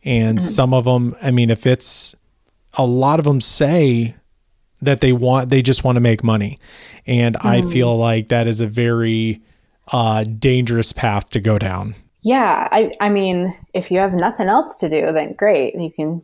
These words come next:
Speaker 2: pour all your <laughs> time into it. But yeah, it is, it is so much effort and time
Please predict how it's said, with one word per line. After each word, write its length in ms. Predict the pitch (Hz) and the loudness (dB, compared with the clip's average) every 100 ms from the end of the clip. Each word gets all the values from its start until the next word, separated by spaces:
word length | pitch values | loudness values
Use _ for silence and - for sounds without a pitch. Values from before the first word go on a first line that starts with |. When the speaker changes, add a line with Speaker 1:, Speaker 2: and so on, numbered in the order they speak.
| - | -8
Speaker 2:
pour 200 | 165 160 | -2 0
all 160 | 170 | 2
your 120 | 190 185 | 2 0
<laughs> 100 | - | -2
time 300 | 269 285 247 | -2 2 2
into 260 | 196 208 185 | 2 2 0
it. 180 | 165 214 | 0 0
But 380 | 185 170 160 - | 2 2 2 -2
yeah, 380 | 185 185 170 151 | 0 2 2 2
it 160 | 220 | 2
is, 340 | 240 202 - - - | 2 2 -2 -8 -4
it 120 | 214 | 2
is 280 | 214 185 - | 2 0 -4
so 300 | - 185 220 | -2 0 2
much 280 | 226 196 196 - | 0 -2 -4 -2
effort 340 | 180 180 156 | -2 0 0
and 240 | - 170 170 | 0 -4 -4
time 560 | - 175 165 170 175 | -4 -2 -2 -4 -8